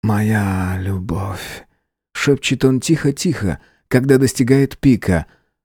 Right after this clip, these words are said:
«Моя красавица». Его акцент сейчас сильный-сильный. Я тянусь к его приоткрытому рту и целую сама.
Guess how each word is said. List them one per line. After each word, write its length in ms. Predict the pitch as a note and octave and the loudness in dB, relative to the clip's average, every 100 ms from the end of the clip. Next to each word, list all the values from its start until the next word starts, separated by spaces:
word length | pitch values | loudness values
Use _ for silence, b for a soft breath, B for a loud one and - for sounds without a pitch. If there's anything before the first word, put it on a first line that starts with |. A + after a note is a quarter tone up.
| _ | _
«Моя 480 | B2+ C3 C3+ B2 A2 | 2 4 4 2 0
красавица». 1200 | - A2+ A2 - B2+ A2+ F#2 F2+ - - - - - _ _ _ _ _ _ _ | -2 -2 -2 -2 -2 -2 -4 -8 -8 -8 -8 -10 -16 _ _ _ _ _ _ _
Его 220 | E2+ G2 | 0 2
акцент 400 | G2 - A2 G2 | 2 0 -2 -2
сейчас 680 | - C#2+ F2+ D#2+ - - - - _ | -4 -4 -4 -4 -4 -10 -12 -16 _
сильный-сильный. 1040 | - - - G2+ F2 - C#2+ C2+ - - _ _ _ _ _ _ _ | -6 -4 -4 -2 -4 -4 -6 -6 -8 -14 _ _ _ _ _ _ _
Я 180 | - F#2 | -2 -2
тянусь 400 | F#2+ A2+ B2 A2+ | 0 0 0 -4
к 80 | - | -2
его 240 | F#2 G2+ | 0 2
приоткрытому 760 | A2+ G2+ F2+ - G#2 G2 F#2 E2+ | 2 0 -2 0 -2 0 0 0
рту 340 | D#2+ - A2 G2 | -4 -2 0 0
и 60 | |
целую 420 | - F2 D#2+ C#2+ | -2 -4 -2 -2
сама. 520 | C2+ - B1+ A#1+ C#2+ | -4 -6 -6 -6 -10